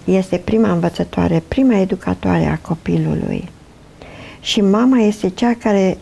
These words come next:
descoperă în copil tot ce are copilul. Talente, înclinațiile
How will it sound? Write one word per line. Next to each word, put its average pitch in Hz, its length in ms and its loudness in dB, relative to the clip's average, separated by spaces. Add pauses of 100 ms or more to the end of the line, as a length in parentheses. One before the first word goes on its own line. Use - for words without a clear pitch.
descoperă 196 760 -2
în 170 180 0
copil 240 640 0 (180)
tot 381 180 0
ce - 120 -4
are 226 320 0
copilul. 180 460 -4 (1400)
Talente, 185 1040 2 (1300)
înclinațiile 185 1400 0